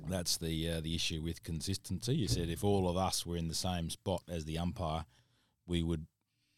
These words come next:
we would make decisions a lot more consistently with them. Um,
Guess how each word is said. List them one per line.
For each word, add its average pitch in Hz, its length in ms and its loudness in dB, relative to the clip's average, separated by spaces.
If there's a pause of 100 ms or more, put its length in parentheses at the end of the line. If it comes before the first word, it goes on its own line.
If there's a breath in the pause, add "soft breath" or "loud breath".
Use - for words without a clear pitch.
(140)
we 85 120 0
would 82 140 2
make 85 160 2
decisions 85 480 0
a 85 60 -2
lot 85 180 -2
more 82 180 -4
consistently 80 640 -4
with 76 220 -6
them. 127 220 2 (2000)
Um, 78 320 4